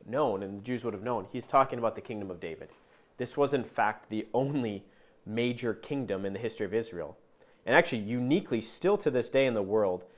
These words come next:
it is the longest lasting kingdom in the history of civilization.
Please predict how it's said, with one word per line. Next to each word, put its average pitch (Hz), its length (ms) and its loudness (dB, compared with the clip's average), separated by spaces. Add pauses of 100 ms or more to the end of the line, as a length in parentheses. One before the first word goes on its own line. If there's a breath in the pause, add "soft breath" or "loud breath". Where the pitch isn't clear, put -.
(140 loud breath)
it 123 120 0
is 113 140 -2
the 113 120 2
longest 127 580 2
lasting 113 460 0
kingdom 95 420 -4
in 95 80 -6
the 95 60 -6
history - 400 -6
of 95 80 -6
civilization. 90 720 -6